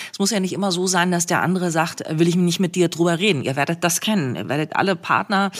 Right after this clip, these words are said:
und Partnerinnen haben, wo es mal Sachen gibt, einmal diese Busterkisten, wo einer sagt, "Oh, jetzt lass mal gut sein", aber ganz viele von euch werden auch in Beziehungen sein, wo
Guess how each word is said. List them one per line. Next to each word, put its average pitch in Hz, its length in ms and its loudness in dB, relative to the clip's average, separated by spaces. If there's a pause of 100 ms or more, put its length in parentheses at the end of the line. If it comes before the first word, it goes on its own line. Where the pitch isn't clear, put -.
(280)
und 175 140 -2
Partnerinnen 185 640 0
haben, 180 400 0 (120)
wo 151 220 -4
es 196 80 0
mal 185 140 2
Sachen 175 280 0
gibt, 180 280 -4 (800)
einmal 185 240 4
diese 170 240 2
Busterkisten, 226 840 0
wo 202 80 -6
einer 190 280 0
sagt, 180 220 -2
"Oh, 165 80 0
jetzt 180 260 0
lass 160 120 2
mal 190 120 2
gut 170 180 -4
sein", 233 380 -2
aber 180 200 -2
ganz 190 220 -2
viele 247 260 0
von - 140 -4
euch 196 240 -2
werden 190 200 -2
auch 170 140 -4
in 202 100 -2
Beziehungen 202 480 0
sein, 185 260 0
wo 170 160 0